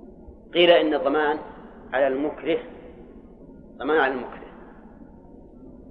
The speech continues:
دون المكره، وإن، وإن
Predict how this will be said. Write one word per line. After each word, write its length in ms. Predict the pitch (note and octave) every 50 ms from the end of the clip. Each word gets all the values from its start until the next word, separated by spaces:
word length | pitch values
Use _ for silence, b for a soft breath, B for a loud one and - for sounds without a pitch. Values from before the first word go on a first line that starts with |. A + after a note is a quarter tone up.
| - - - - - - - - -
دون 180 | D#3+ E3 E3 D#3
المكره، 420 | C#3 C3+ C3 - - - G#2 F2+ - - - - - - - - - - - - - - - - - - - - - - - - -
وإن، 360 | A#2+ C#3 C#3 D3 E3 D#3+ D3+ C#3+ C#3+ A#2+ B2+
وإن 420 | D3 - D#3 D3+ D3 C#3+ C#3 C3+